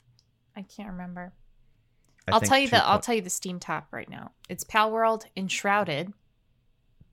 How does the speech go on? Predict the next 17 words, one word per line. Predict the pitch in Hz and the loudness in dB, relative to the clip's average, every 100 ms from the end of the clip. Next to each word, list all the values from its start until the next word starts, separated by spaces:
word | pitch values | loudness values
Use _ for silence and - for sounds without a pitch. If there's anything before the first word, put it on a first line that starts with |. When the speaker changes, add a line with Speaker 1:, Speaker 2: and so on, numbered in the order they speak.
| - | -14
Speaker 1:
Do | 208 | -10
you, | 220 | -8
have | 214 208 | -6 -6
Speaker 2:
What? | |
Speaker 1:
you | |
ever | 220 220 | -6 -8
heard | 220 | -10
of | |
that | 220 214 | -10 -12
game? | 226 - _ _ | -14 -16 _ _
Uh, | 185 | 2
Speaker 2:
Nope. | 175 | 2
Speaker 1:
Steam | - 233 226 | 0 0 0
Deck. | 175 185 _ | 0 -4 _
<laughs> | - 302 - 392 - - - - - - - - | 2 4 8 8 6 0 -2 -6 -16 -16 -14 4
Tekken | 226 226 269 - | 4 4 0 2
eight, | 190 196 - - | 4 2 0 -4